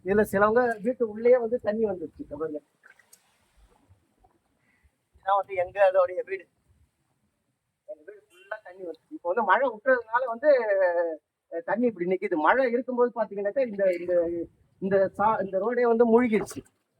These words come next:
பாருங்க ஜனங்களே, இதான் எங்க வீடு. மரங்கரை எல்லாம் மூழ்கி வீடே பாருங்க எப்படி இருக்குதுன்னு பாருங்க. இதான் எங்க கடை.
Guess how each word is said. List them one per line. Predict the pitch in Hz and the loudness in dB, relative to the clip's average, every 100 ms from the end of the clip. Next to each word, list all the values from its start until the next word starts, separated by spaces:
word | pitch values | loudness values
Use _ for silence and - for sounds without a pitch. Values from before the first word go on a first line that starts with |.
| _ _ _ | _ _ _
பாருங்க | 165 180 170 - _ _ _ _ _ _ _ _ _ _ _ _ _ _ _ | 2 2 2 -12 _ _ _ _ _ _ _ _ _ _ _ _ _ _ _
ஜனங்களே, | 156 190 190 202 - _ _ _ _ _ _ _ - _ _ _ _ _ _ _ | 2 4 4 2 -4 _ _ _ _ _ _ _ -20 _ _ _ _ _ _ _
இதான் | 139 - - - | -18 -18 -20 -4
எங்க | 147 147 | -2 2
வீடு. | 175 151 - - - - _ _ _ _ _ _ _ _ _ _ _ _ _ _ _ _ | 2 2 -6 -20 -20 -20 _ _ _ _ _ _ _ _ _ _ _ _ _ _ _ _
மரங்கரை | 147 180 175 180 | 0 0 0 -2
எல்லாம் | 165 170 190 | -2 -2 0
மூழ்கி | 175 180 185 | 2 0 -2
வீடே | 170 185 196 | -2 0 -2
பாருங்க | 196 170 156 135 | 2 0 0 -8
எப்படி | 190 175 | -2 0
இருக்குதுன்னு | 143 147 160 | 0 -4 0
பாருங்க. | 139 127 _ _ _ _ _ _ _ _ _ _ _ _ _ _ _ _ _ _ _ _ _ _ _ _ _ _ _ _ _ - | 0 -2 _ _ _ _ _ _ _ _ _ _ _ _ _ _ _ _ _ _ _ _ _ _ _ _ _ _ _ _ _ 0
இதான் | 180 175 | 2 2
எங்க | 147 127 | 0 -8
கடை. | - | -4